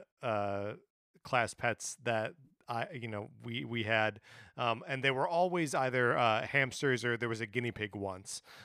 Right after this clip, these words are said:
um, but that, like, someone takes the, uh, the, the pet home over, like,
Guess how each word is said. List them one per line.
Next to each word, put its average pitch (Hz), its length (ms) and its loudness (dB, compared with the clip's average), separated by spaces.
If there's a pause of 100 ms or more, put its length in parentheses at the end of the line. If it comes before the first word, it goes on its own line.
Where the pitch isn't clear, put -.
(160)
um, 104 400 -2 (720)
but 127 320 2
that, 120 320 4
like, 120 320 0 (220)
someone 170 480 2
takes - 420 0
the, 113 560 0 (180)
uh, 107 440 0 (180)
the, 107 340 -6 (960)
the 117 140 0
pet 131 320 2
home 131 440 0
over, 127 380 -4
like, 110 340 -4